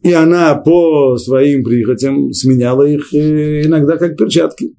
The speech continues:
Од-, од-, одного, одного, э, императора не нравился, тут же его сбрасывали, назначали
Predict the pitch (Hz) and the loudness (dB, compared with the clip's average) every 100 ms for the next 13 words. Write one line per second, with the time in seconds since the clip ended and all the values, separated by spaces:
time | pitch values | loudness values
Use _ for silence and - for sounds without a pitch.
0 | _ _ - 85 90 92 95 107 101 95 | _ _ -8 -4 -2 -2 -2 0 0 2
1 | 165 170 139 117 107 110 127 190 175 151 | 2 2 0 -2 0 0 2 2 2 0
2 | 113 101 - - - _ _ - - 107 | -2 -6 -8 -14 -16 _ _ -4 -2 0
3 | 123 120 107 107 107 107 107 101 98 92 | 0 0 0 0 0 0 -2 -2 -2 -2
4 | 95 98 98 98 92 110 98 98 98 95 | -2 0 -2 -4 -4 -4 -2 -2 -2 -2
5 | 98 104 101 | -2 -2 -2